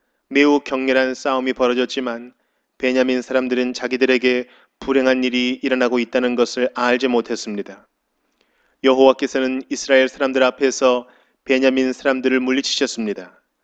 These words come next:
그날 이스라엘 사람 앞에서 죽은 베냐민 사람은 이만 오천 명이었습니다. 죽은 사람들은 모두 칼을 가진 군인들이었습니다. 그제서야 베냐민 사람들은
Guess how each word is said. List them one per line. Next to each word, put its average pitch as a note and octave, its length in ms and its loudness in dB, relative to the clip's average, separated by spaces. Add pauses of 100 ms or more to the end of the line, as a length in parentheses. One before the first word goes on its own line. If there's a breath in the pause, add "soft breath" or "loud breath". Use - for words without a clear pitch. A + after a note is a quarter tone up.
(480)
그날 B2+ 420 0 (380 soft breath)
이스라엘 C3 380 0
사람 C#3 260 -4
앞에서 C3+ 440 -2
죽은 B2+ 460 -6
베냐민 B2+ 360 -2
사람은 B2+ 500 -4
이만 C3+ 300 0
오천 B2+ 300 -2
명이었습니다. A2 840 -4 (600)
죽은 C3 260 2
사람들은 C3 480 0
모두 C3 380 0
칼을 D3 340 -2
가진 B2+ 420 -2
군인들이었습니다. A2 1040 -4 (880)
그제서야 B2 680 2
베냐민 B2+ 380 -4
사람들은 B2 640 -6